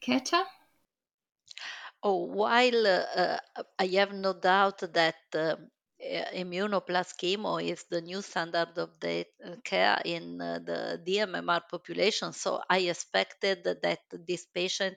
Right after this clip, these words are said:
Speaker 2: will receive immediately immunotherapy in combination with platinum-based chemotherapy when the disease recur.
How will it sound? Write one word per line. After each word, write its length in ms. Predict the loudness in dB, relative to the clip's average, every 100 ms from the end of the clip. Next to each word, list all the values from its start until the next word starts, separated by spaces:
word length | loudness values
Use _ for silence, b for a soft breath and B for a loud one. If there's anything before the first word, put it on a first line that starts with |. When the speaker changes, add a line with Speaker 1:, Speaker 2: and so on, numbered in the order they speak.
| -6
Speaker 2:
will 320 | -4 0 0
receive 460 | 0 -4 -4 -6 -4
immediately 840 | -4 -4 -2 0 0 -2 -6 -6 B B B B
immunotherapy 720 | -6 -2 -2 2 4 4 2
in 120 | -10
combination 680 | -8 -4 -4 -2 -2 -4 -4
with 160 | -4 -4 2
platinum-based 800 | 2 2 -2 -4 0 0 -2
chemotherapy 800 | -8 -8 0 4 6 6 2 -4
when 320 | -2 -2 -4
the 80 | -8
disease 480 | -8 -6 -4 -4 -4
recur. 640 | -10 0 6 8 6 4